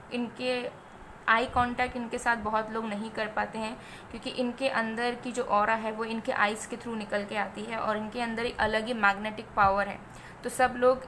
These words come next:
इनके एनर्जी के साथ deal नहीं कर पाते हैं, बहुत लोग इनसे intimidate हो जाते हैं। Chances are there कि आप भी intimidate हुए हो इस person से बहुत बार, ठीक है। ये चीज़ मुझे यहाँ पर दिख रही है। ये बहुत ही bright इंसान है, successful इंसान मुझे दिख रहे हैं,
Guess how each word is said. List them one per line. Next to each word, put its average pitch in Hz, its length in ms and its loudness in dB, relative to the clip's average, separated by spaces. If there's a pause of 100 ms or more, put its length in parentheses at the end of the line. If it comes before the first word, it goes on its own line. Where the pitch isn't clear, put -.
इनके 240 260 -2
एनर्जी 226 400 -2
के 240 120 -2
साथ 233 180 0
deal 220 320 -4
नहीं 208 240 -4
कर 214 160 0
पाते 208 300 0
हैं, 220 180 -2
बहुत 208 220 2
लोग 220 120 -2
इनसे 214 260 -4
intimidate 214 600 -4
हो 202 80 -4
जाते 196 280 -6
हैं। 233 160 -4 (280)
Chances 247 380 0
are 233 80 -4
there 233 180 -2
कि 262 60 -2
आप 214 240 6
भी 262 80 0
intimidate 220 500 -2
हुए 226 120 0
हो 233 180 0
इस 208 140 -2
person 208 340 -2
से 208 140 -6
बहुत 196 360 -6
बार, 202 200 -6 (760)
ठीक - 180 -12
है। 247 120 -8 (340)
ये 226 140 -2
चीज़ 240 240 -6
मुझे 233 220 -6
यहाँ 220 160 0
पर 226 120 -6
दिख 208 260 -8
रही 208 220 -4
है। 190 280 -4
ये 240 80 -2
बहुत 233 400 -6
ही 269 40 -4
bright 208 420 2
इंसान 226 440 -2
है, 233 60 -6
successful 233 680 -6
इंसान 220 320 -4
मुझे 220 300 -6
दिख 208 200 -12
रहे 226 120 -4
हैं, 226 180 -6